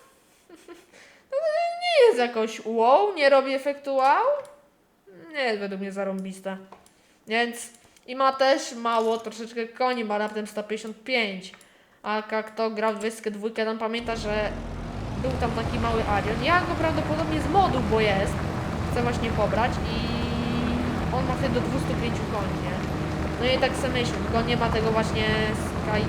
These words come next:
Divu, bo tak nie walczy o Sky, nie wiem, nie wiem jak to nazwać, naprawdę.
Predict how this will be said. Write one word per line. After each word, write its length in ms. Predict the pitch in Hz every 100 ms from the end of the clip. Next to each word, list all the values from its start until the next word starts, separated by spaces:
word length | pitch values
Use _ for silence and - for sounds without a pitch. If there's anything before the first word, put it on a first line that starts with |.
| - -
Divu, 240 | 214 202 170 190
bo 60 |
tak 240 | 190 - - - - - - - - - 196
nie 100 | 196 214
walczy 280 | 208 - - 147
o 40 | -
Sky, 220 | 143 - - - -
nie 80 |
wiem, 140 | 180 - 262
nie 100 | 254
wiem 120 | 240
jak 120 | 233
to 60 | 240
nazwać, 320 | 233 233 208 170
naprawdę. 260 | 208 202